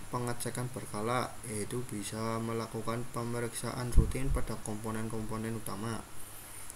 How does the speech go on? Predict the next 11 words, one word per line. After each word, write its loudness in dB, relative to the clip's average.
Yang 0
kedua 0
ada 0
pembersihan 0
filter, 0
bisa 0
membersihkan 0
filter 0
udara -2
secara 0
berkala 0